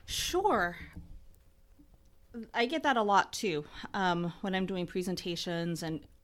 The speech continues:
always in the Q and A, somebody will inevitably ask, "Well, I don't have that much money. Wha-, what do I need a plan for?" Um, and I think there's a misconception about estate, 'cause I think we've seen sort of in the movies, there's that kind of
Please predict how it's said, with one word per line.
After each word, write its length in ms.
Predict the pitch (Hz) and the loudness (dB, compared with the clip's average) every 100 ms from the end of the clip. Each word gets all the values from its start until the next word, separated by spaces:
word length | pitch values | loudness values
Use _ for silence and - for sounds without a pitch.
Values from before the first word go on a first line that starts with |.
| - | -2
always 340 | 180 185 180 | 2 2 2
in 60 | 180 | 0
the 80 | 170 | -4
Q 260 | - 196 | -6 -4
and 140 | 175 170 | -4 -2
A, 200 | 165 160 | -2 -4
somebody 360 | - 165 160 | -6 -4 -4
will 80 | 156 | -2
inevitably 480 | 151 - 160 160 156 | -4 -4 -4 -4 -4
ask, 260 | 160 156 - | -4 -8 -8
"Well, 180 | 190 190 | -2 0
I 140 | 196 | 2
don't 160 | 220 - | 0 -2
have 340 | 196 196 170 | -4 -2 -2
that 120 | 170 175 | -4 -6
much 260 | 165 - | -8 -8
money. 320 | 165 170 127 | -8 -8 -8
Wha-, 320 | 131 139 160 160 | -10 -6 -4 -2
what 320 | 156 170 175 | 0 -2 -2
do 140 | 185 | -4
I 80 | 175 | -4
need 140 | 165 143 | -6 -10
a 20 | |
plan 380 | - - 180 170 | -12 -12 -10 -10
for?" 320 | - 139 - - - - - - - _ | -12 -16 -16 -20 -20 -20 -20 -20 -20 _
Um, 140 | 202 190 | -2 0
and 60 | |
I 40 | 185 | 0
think 220 | 277 277 | -2 -2
there's 180 | 320 302 | 0 2
a 40 | |
misconception 800 | 240 214 - 220 - 175 - 185 | 2 2 -2 -4 0 -2 -2 -4
about 360 | 160 156 143 - - _ _ - | 2 4 2 0 -18 _ _ -4
estate, 480 | - - 151 131 | -4 -2 -2 -2
'cause 100 | - 180 | -4 -2
I 60 | |
think 200 | - 202 | -2 -2
we've 100 | 196 | -2
seen 200 | - 196 | -2 -4
sort 140 | - 185 | -2 -4
of 100 | - | -2
in 120 | 185 | -2
the 80 | 175 | -2
movies, 680 | 170 170 170 175 160 165 | 0 0 0 0 0 -2
there's 160 | 165 156 | -4 -4
that 140 | 160 - | -4 -4
kind 200 | 202 170 | -4 -4
of 220 | 151 | -6